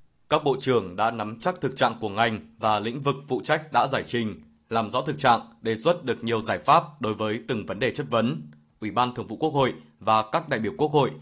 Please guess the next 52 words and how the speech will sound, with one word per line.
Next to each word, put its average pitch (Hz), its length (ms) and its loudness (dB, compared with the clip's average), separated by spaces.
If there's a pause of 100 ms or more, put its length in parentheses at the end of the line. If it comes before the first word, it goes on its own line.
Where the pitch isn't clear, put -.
(140)
đánh 104 200 -4
giá 107 160 2
cao 135 460 4
phần 104 160 -2
trả - 140 -4
lời 90 120 -6
chất 156 200 -4
vấn, 113 320 0 (240)
tán 101 160 -2
thành 127 360 2 (200)
và 110 320 2
ghi 147 100 -2
nhận 120 340 -2
các 151 180 -2
giải 104 260 0
pháp, 156 200 4 (300)
cam 110 160 0
kết 170 320 -2
tại 101 220 0
phiên 110 160 -6
chất 143 160 -4
vấn 117 140 -4
này. 120 260 2 (580)
Từ 107 200 -4
các 143 160 -2
chất 147 160 -4
vấn 113 300 -2
của 113 180 0
đại 101 140 -4
biểu 101 160 -6
Quốc 160 100 -2
hội, 135 280 2 (300)
nhiều 123 140 2
vấn 120 160 -2
đề 151 120 2
tồn 104 200 -6
tại 110 300 2
và 101 220 -4
đang 120 200 -2
bức 143 140 -4
xúc 175 260 -4
trong 113 200 -4
xã 117 120 -2
hội 135 260 2 (220)
đã 107 120 -4 (100)
kịp 113 160 -6
thời 113 260 0 (100)
được 101 180 -8
xem 117 260 -4
xét, 151 200 2 (220)
giải 98 300 -4
quyết. 170 180 2